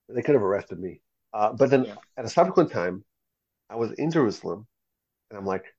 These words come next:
Speaker 1: "There isn't a single quiet spot to record." There's nowhere. <laughs> It's, it's always loud and bustling and it's alive and vibrant and there's always construction. There's always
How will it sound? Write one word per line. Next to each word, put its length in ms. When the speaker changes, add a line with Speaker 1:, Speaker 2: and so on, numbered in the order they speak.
Speaker 1:
"There 120
isn't 280
a 60
single 840
quiet 680
spot 420
to 100
record." 460
There's 100
nowhere. 480
<laughs> 160
It's, 180
it's 200
always 500
loud 560
and 200
bustling 540
and 100
it's 200
alive 760
and 220
vibrant 440
and 80
there's 240
always 340
construction. 600
There's 120
always 160